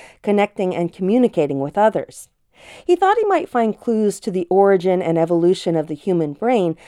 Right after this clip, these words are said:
by comparing these mouse and human stem cells primed to become neurons. The first thing he noticed was that mouse stem cells differentiated into mature brain cells in about a week. That was more quickly than human stem cells,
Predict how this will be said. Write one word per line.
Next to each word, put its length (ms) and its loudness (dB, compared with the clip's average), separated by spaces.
by 120 2
comparing 500 2
these 220 0
mouse 340 2
and 260 -2
human 360 2
stem 340 0
cells 460 -8
primed 480 -2
to 80 -2
become 400 -6
neurons. 640 -6
The 60 0
first 420 -4
thing 240 0
he 140 0
noticed 560 -2
was 220 0
that 180 2
mouse 540 -4
stem 400 -4
cells 540 -2
differentiated 920 0
into 300 -4
mature 480 -2
brain 400 -2
cells 400 -6
in 140 -2
about 220 0
a 40 2
week. 520 -8
That 160 0
was 180 -4
more 160 2
quickly 460 0
than 180 -2
human 400 0
stem 320 -6
cells, 380 -6